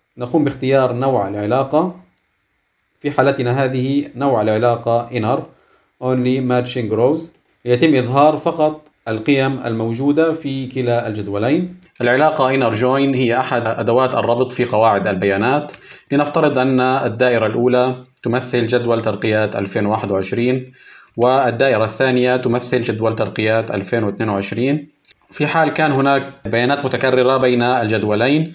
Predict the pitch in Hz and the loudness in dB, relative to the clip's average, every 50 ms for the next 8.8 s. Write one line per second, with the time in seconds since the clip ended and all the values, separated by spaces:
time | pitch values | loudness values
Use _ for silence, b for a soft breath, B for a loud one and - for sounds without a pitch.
0 | - 135 135 135 135 - 170 165 151 135 135 139 135 131 - - 123 - 135 135 | -2 0 0 0 2 2 2 2 4 4 2 2 0 0 0 -2 0 2 2 2
1 | 131 135 127 127 123 117 113 123 123 120 117 120 123 123 123 120 - 117 117 120 | 2 2 2 2 2 2 2 2 2 2 2 2 2 0 0 -2 -2 -2 -2 0
2 | 110 123 123 117 113 110 104 104 113 104 104 101 101 113 135 156 185 185 180 180 | 0 2 0 0 0 -2 -2 -2 0 0 0 0 2 2 2 2 2 0 0 -4
3 | B B B B B B _ _ _ _ _ _ - - - - - 117 123 139 | B B B B B B _ _ _ _ _ _ -20 -20 -16 -6 -2 0 0 0
4 | 151 151 135 139 143 147 135 127 131 147 151 143 143 151 147 135 123 127 139 139 | 0 0 2 2 2 2 2 2 2 2 2 2 0 0 0 0 0 2 2 0
5 | 131 131 143 139 143 139 - 165 165 - 156 143 147 131 123 135 139 151 147 139 | 0 0 0 0 0 -2 -2 -4 -4 -2 -2 -2 0 0 0 0 0 0 -2 -2
6 | 123 123 127 - 143 139 131 131 127 131 135 143 B B B B B B B _ | -2 -2 -2 0 0 2 2 2 2 2 0 0 B B B B B B B _
7 | - 113 120 139 139 139 131 135 131 135 131 131 - - 90 - 110 110 110 107 | -8 -2 0 2 2 4 2 2 2 2 0 0 -2 -4 -6 -6 -4 -2 -2 0
8 | 113 123 120 120 117 113 113 135 147 175 190 185 185 185 B | 0 0 0 2 2 2 2 2 2 2 2 2 0 -2 B